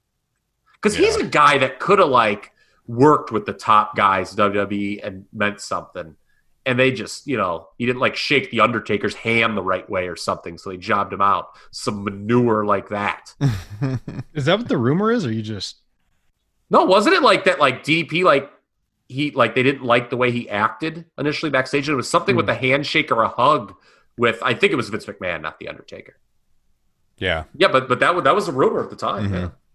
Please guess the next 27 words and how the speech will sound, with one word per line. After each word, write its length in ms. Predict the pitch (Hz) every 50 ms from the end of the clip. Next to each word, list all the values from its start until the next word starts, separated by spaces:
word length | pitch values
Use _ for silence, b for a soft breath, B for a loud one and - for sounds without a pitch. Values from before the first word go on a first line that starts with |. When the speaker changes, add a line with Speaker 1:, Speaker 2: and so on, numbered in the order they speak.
| _ _ -
Speaker 2:
Yeah. 140 | 90 90 92
Speaker 1:
That, 180 | 104 98 - - 127 _ _ _ _
that 120 | 117 104 104
he, 80 | 107
like, 240 | 107 104 101 - b b b b b b b b _ -
like, 200 | - 110 107 -
walked 380 | 110 120 139 147 - - -
in, 160 | 175 190 208 214
like, 100 | 226 240
"Hey!" 800 | 262 277 302 320 320 320 311 302 294 285 277 262 233 214 190
Like, 180 | 175 165 147 123
gave, 220 | 139 151 156 143
like, 140 | 147 139 135
some 180 | - 135 120 104
big 240 | 139 139 127 104
bro 280 | 104 107 107 120 135 131
hug 240 | 127 131 143 147 147 151
or 60 | 139
something. 340 | - - 147 143 - 151 117
It, 100 | 104 -
like, 200 | 98 - - -
pissed 260 | - 120 - - -
Vince 220 | 110 117 120 - 92
off. 380 | 87 87 101 135 151 - - -
Speaker 2:
<laughs> 1080 | 139 - - - - 855 831 - - _ _ _ _ _ _ _ _ _ _ - 311
Stupidest 800 | - - - - _ - 151 147 143 - 147 131 127 - -
stuff. 460 | - - - 98 98 95 - - -